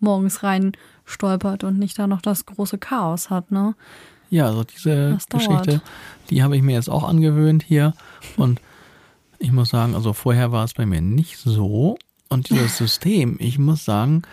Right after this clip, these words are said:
Speaker 2: also wer auf spießige Ordentlichkeit
Speaker 1: <laughs>
Speaker 2: steht,
Speaker 1: So schlimm ist das auch nicht.
Speaker 2: dem kann ich dieses System wirklich empfehlen.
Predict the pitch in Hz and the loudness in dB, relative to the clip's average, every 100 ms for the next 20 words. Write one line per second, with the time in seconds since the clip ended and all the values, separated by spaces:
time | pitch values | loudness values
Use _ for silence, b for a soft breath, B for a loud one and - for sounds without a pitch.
0 | B B - - 120 110 120 135 - 113 | B B -8 -4 -2 0 0 0 -2 -6
1 | 123 b b b - - - 208 - 156 | -6 b b b -12 -8 -4 -4 0 0
2 | 135 - 202 151 - 330 - - 110 302 | 0 2 0 0 2 2 4 0 2 -2
3 | 262 - 139 175 247 233 - - 220 220 | 0 2 2 0 -4 -8 -10 -10 -8 -8
4 | - - - - - - 240 - 127 151 | -10 -10 -10 -8 -10 -8 -8 -2 0 0
5 | 151 147 147 160 147 165 - 160 131 110 | 2 2 2 0 2 0 0 0 2 0
6 | 131 - 165 - 151 110 101 | -2 0 0 2 0 0 -4